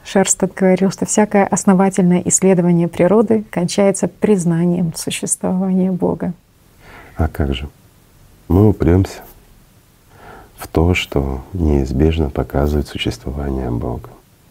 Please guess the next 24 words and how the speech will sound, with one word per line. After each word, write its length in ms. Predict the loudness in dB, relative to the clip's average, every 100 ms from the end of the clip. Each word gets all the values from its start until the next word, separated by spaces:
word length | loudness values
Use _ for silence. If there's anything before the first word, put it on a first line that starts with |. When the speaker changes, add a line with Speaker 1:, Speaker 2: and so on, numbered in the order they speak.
| _ _ _ _ -12
Speaker 1:
А 40 | -10
ещё, 180 | -6 -6
Игорь 140 | -4
Михайлович, 300 | -2 -2 -4
когда 260 | -4 -2 0
говорят, 380 | 0 0 0 -2
что 380 | -6 0 0 -2 -8 _ _ _ -2
Бог 180 | 0 2
живёт 280 | 2 2
на 60 | 0
краю 260 | 0 0 0
Вселенной, 540 | 0 0 2 2 2
есть 260 | 0 0 -2
ли 60 |
край 300 | -2 0 2
у 40 | 0
этой 200 | -2 -6
Вселенной? 680 | -4 -2 0 0 0 0 0
Speaker 2:
Есть, 380 | 2 2 2 -6
Speaker 1:
И 40 | -10
Speaker 2:
да. 360 | -6 -2 -2 -4 -10 _
Вселенная, 440 | -2 2 2 2
она 140 | 0 -2
ограничена. 600 | -2 -2 -4 -6 -12